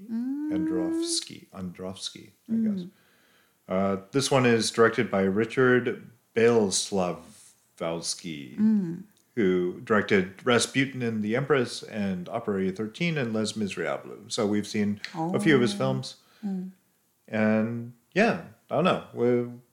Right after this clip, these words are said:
Speaker 1: Mm.
Speaker 2: what was your impression?
Speaker 1: あ、なんか面白そうだなって思ったな。
Speaker 2: うん。
Speaker 1: なんかちょっと、なんだろう。まあ、違うカルチャーの人がこうインタラクトするっていうのが、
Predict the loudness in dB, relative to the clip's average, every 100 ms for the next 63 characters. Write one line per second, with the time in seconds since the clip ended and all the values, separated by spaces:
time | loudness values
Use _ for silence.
0 | _ _ -12 -6 -6 -2 0 2 2 2
1 | -2 -4 -12 -18 -18 -20 _ _ 4 6
2 | 8 6 6 4 2 2 0 2 2 2
3 | 0 -2 -4 -4 -6 -6 -8 -12 -6 -4
4 | -2 -2 -4 _ _ -10 -8 0 0 0
5 | -6 -4 -2 -2 -4 -6 -10 -18 _ _
6 | _ _ _ _ _ -2 -2 0 -2 2
7 | 2 2 -4 _ _ -2 0 0 -4 -6
8 | -6 -8 -10 -8 -8 -8 -10 -10 -8 -8
9 | -8 -10 -10 -12 _ -14 -12 -12 -12 -14
10 | -14 -14 -12 -14 -12 -14